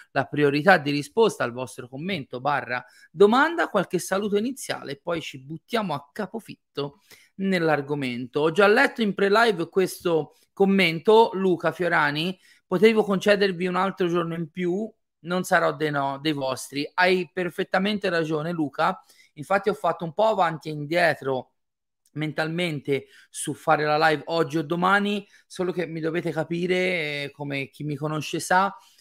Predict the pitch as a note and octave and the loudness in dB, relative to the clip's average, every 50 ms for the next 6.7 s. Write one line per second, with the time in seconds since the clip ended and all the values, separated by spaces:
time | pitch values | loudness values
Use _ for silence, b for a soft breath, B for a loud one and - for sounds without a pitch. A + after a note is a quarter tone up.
0 | B B D3 D3 C#3+ C#3 C3+ C3+ C3+ C3 C3 C3 C3 C3 B2+ C3 C3 B2+ C3 B2+ | B B -4 -2 -2 -2 -2 -4 -4 -4 -6 -6 -6 -6 -8 -10 -10 -12 -14 -16
1 | B2 - - G#2+ C#3 - - - - D3+ D3+ D3 - - E3 D#3 E3+ F3 F3+ F3 | -18 -18 -18 -16 -14 -14 -6 2 4 4 4 4 4 4 4 6 8 6 6 4
2 | - E3+ E3+ D#3+ E3 - - E3+ E3 D3+ F#3+ F#3+ F#3+ F3 - - E3+ D#3+ E3 D#3+ | 2 0 0 0 0 0 -2 -6 -4 -2 -2 0 -2 -2 -4 -2 -4 -4 -2 -4
3 | D#3+ C#3+ F3 F3+ F3 D#3 - - D#3 D#3 D3 D#3 E3 D#3+ D3+ C#3+ - D3+ D3+ D3+ | -4 -4 -4 -4 -4 -6 -4 -2 -2 -2 -2 -2 -2 -2 -2 -4 -4 -6 -8 -8
4 | D3+ C#3 _ _ - D3 C3 b b b b b - - F3+ F3 E3+ - E3 E3 | -8 -8 _ _ -6 -6 -6 b b b b b 0 0 0 0 2 -2 -4 -2
5 | E3 E3 E3+ D#3 - F3 F3 F#3 F#3+ F#3+ G3+ G3 - - F3 D3+ D3 D3 C#3+ - | -2 -8 -8 -8 -4 -2 -2 0 0 -2 -4 -6 -6 -6 -6 -6 -4 -6 -8 -8
6 | E3 D3+ D3 - - E3+ E3 D#3+ D#3 D3+ C#3+ C#3 C3+ | -8 -10 -10 -8 -6 -6 -4 -4 -2 0 0 0 -2